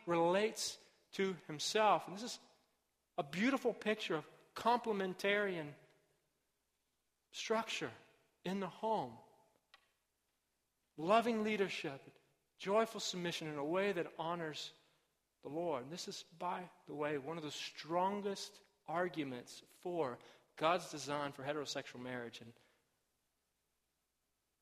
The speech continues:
in a culture particularly such as today. That when we participate in and we follow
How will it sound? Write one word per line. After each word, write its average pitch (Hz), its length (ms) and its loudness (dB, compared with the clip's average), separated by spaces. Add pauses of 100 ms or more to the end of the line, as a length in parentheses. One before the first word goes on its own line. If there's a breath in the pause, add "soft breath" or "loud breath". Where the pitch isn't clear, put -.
(1900)
in 127 60 -12
a - 120 -16
culture 143 340 -6 (200)
particularly 143 380 -8
such - 340 -8
as 113 300 -10 (420)
today. 113 300 -10 (1200)
That 156 80 -10 (240)
when 160 180 0
we 226 160 6
participate 180 680 0
in 139 100 -6 (1040)
and 147 100 -4
we 214 140 2
follow 214 540 4